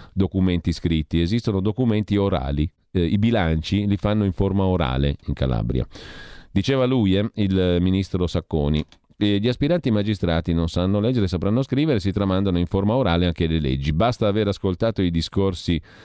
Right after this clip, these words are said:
di Draghi e Mattarella per distinguere il lecito dal non lecito."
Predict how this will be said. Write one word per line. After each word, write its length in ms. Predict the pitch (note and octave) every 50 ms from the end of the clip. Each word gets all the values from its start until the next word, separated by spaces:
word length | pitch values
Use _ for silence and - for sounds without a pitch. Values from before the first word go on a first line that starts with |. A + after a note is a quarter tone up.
| - - - - - - _
di 200 | - F2+ F2+ F#2+
Draghi 340 | E2 F#2+ G2+ A2 A2 G2 F#2+
e 60 | F2+
Mattarella 640 | F#2 G#2 A2 - - G3 F3 G#2+ F2+ F2+ F#2 G2 F#2+
per 180 | - - F#2+ F#2+
distinguere 540 | G2+ G2+ - - B2 B2+ G#2+ G2 F2+ G2
il 120 | B2 C3+ A#2
lecito 480 | F2 D#2+ D2+ - - F2 D#2+ - F2+
dal 200 | E2 E2+ E2+ E2+
non 240 | E2+ F2 F2 F2 F2
lecito." 580 | D#2 C#2+ D2 - - - E2 - - G2+ G#2+